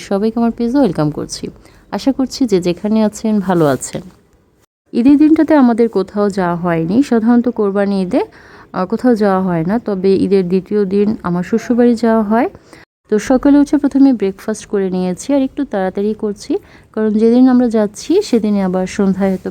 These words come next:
ব্যাক করব, তাই একটু আর্লি যেতে চাচ্ছিলাম যাতে সময়টা একটু বেশি পাওয়া যায়। তো আমরা কিন্তু চলে এসেছি, আর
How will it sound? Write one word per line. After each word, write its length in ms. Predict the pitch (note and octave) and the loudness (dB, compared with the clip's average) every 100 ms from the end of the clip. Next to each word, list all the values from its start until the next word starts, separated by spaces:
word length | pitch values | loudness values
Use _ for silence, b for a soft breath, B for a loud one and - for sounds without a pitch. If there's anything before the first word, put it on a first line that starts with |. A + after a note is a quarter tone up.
| F#3 | -8
ব্যাক 160 | F3+ - G3 | -10 -8 -8
করব, 220 | F#3 F#3+ D4+ - - - - - - | -4 -4 -4 -6 -12 -10 -10 -12 -6
তাই 120 | A#3 B3 | 0 0
একটু 140 | - C4 | 2 2
আর্লি 180 | G#3+ A3 B3 | 4 4 2
যেতে 160 | B3 C4 | 2 2
চাচ্ছিলাম 520 | B3+ - - A3 G#3 D#4+ C4+ | 0 -2 0 2 4 2 2
যাতে 200 | G3+ G3+ G3+ | 0 -4 -4
সময়টা 320 | B3+ C4 C4+ C4+ | 0 2 2 -4
একটু 100 | B3+ F#3 | -8 -8
বেশি 180 | F3 G3 - | -10 -12 -10
পাওয়া 180 | F3+ F3 | -8 -6
যায়। 160 | F#3 F#3 - | -6 -8 -8
তো 60 | G3+ | -6
আমরা 140 | G3 G3+ | -4 -4
কিন্তু 180 | G#3 G#3 G#3 | -2 -4 -2
চলে 200 | G#3 G3+ G3 | 0 0 0
এসেছি, 340 | G3 G3+ - C#4+ | -2 -6 -6 -4
আর 80 | C4+ | -2